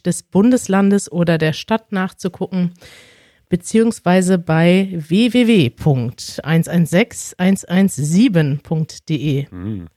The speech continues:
Speaker 1: Kennst du diese Website?
Speaker 2: Also das ist, glaub ich, eine Telefonnummer, die kann man auch anrufen, ne? Das ist so,
Speaker 1: Richtig.
Speaker 2: wenn man Fragen hat. Das ist einfach, ich hab irgendeine Frage, dann rufe ich da mal an und die versuchen, die dann zu beantworten.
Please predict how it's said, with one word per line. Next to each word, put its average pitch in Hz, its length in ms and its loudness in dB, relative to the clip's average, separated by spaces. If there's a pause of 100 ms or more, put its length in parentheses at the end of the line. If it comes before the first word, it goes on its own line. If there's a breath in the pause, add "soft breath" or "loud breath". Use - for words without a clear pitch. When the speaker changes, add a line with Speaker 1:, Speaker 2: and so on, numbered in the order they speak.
Speaker 1:
Kennst 202 260 -4
du - 20 -10
diese 151 240 -6
Website? 156 520 -10 (560 soft breath)
Speaker 2:
Also 104 300 0
das - 300 -4
ist, - 200 -4
glaub 107 120 2
ich, 92 60 -2
eine 104 80 0
Telefonnummer, 104 560 0
die 101 100 -2
kann 107 160 -2
man 104 80 0
auch 101 140 -4
anrufen, 131 580 0 (100)
ne? 131 220 0
Das 104 200 -4
ist 120 120 -6
so, 208 240 2
Speaker 1:
Richtig. - 220 0
Speaker 2:
wenn 104 120 0
man 101 220 0
Fragen 113 500 -2
hat. 90 160 -4
Das - 320 -6
ist 117 240 -12
einfach, 110 400 -4
ich - 160 -10
hab 117 80 -4
irgendeine 147 440 2
Frage, 165 500 2 (380 loud breath)
dann 117 140 0
rufe 123 180 0
ich 123 80 -6
da 120 100 0
mal 113 140 0
an 135 200 0
und 117 240 -2
die 127 80 -2
versuchen, 120 400 -2
die 113 120 0
dann 104 160 -2
zu - 120 -14
beantworten. 90 540 -6